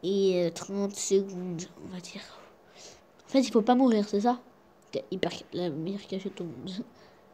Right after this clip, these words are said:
Je vais essayer de me trouver une cachette où il y a personne. On voit une gargouille,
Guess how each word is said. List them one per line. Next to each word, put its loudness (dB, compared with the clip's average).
Je -14
vais 2
essayer -2
de -6
me -6
trouver -8
une -6
cachette -6
où -6
il -4
y -6
a -8
personne. -10
On -6
voit -4
une -2
gargouille, -6